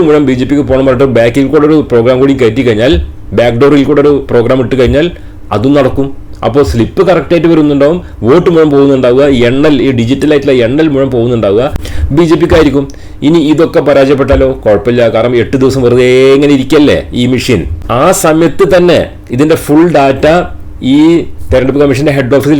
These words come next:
കിട്ടുന്നുണ്ട്. ഈ എണ്ണലൊക്കെ just ഒരു പ്രഹസനം മാത്രമാണ്, ജനങ്ങളെ കാണിക്കാനുള്ള പ്രഹസനം മാത്രം. അപ്പൊ മുഴുവൻ വോട്ടുകളും മുഴുവൻ എണ്ണവും ആര് ജയിച്ചു ആര് തോറ്റു ഒക്കെ ഇവർക്ക് ആദ്യം തന്നെ കിട്ടുന്നുണ്ട്.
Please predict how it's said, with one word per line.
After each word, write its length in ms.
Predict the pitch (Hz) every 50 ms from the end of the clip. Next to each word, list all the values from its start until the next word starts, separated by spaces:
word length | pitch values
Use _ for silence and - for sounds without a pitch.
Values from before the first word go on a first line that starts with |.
| 139
കിട്ടുന്നുണ്ട്. 380 | 147 123 151 147 143 131 104 98 82 - - 113
ഈ 20 | 127 120 110 107
എണ്ണലൊക്കെ 460 | 117 123 135 147 156 147 147 - 160 139 123
just 260 | 139 123 - - - 151 147
ഒരു 120 | 151 165 185 175 180 - -
പ്രഹസനം 520 | 110 110 104 113 117 - 131 123 135 139 135 135
മാത്രമാണ്, 380 | 127 120 - 120 117 117 110 98 87
ജനങ്ങളെ 360 | 113 110 117 120 127 131 135 135 135 -
കാണിക്കാനുള്ള 600 | 120 113 117 113 107 117 120 117 120 120 123 120 120 117
പ്രഹസനം 440 | 110 107 98 98 - 117 113 117 113 104
മാത്രം. 260 | 95 90 - 80 73 - -
അപ്പൊ 140 | - 139 131 120 120
മുഴുവൻ 380 | 131 143 156 160 170 185 185 175 151
വോട്ടുകളും 500 | 151 147 - 151 143 135 147 147 147 151 135
മുഴുവൻ 260 | 120 123 143 160 165 156 139
എണ്ണവും 280 | 135 139 135 139 143 131 117 120
ആര് 160 | 131 143 156 135 135
ജയിച്ചു 240 | 135 123 117 135 135 123 127
ആര് 120 | 139 143 135
തോറ്റു 200 | 139 135 131 131 117
ഒക്കെ 280 | - - - 156 160 160 147 147
ഇവർക്ക് 260 | 131 139 147 135 131 127
ആദ്യം 180 | 123 131 135 139 143
തന്നെ 140 | 151 156 - 143
കിട്ടുന്നുണ്ട്. 500 | 139 113 180 156 160 156 131 95 -